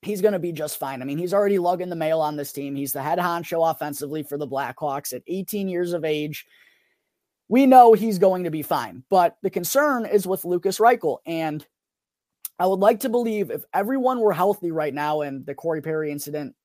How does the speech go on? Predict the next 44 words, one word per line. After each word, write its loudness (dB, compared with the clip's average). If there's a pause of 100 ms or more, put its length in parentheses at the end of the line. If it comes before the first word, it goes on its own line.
never -8
happened, -4 (480)
I 4
would 8
like 4
to -2
believe -2 (480)
that 2
Lukas -2
Reichel 2
would 4
be -4
getting 0
opportunities -2
with -6
guys 0
like 0
Taylor -4
Hall -4
or -6
like 2
Andreas -4
Athanasiou -6
or -2
like 0
Corey -2
Perry, -4 (220)
that -6
he'd -4
be -2
getting 0
opportunities -2
to 0
play 2
from -4
those -2
guys. -2
And -4 (260)
those -2
guys 4
would 0
be -4
help, 0 (160)
helping -2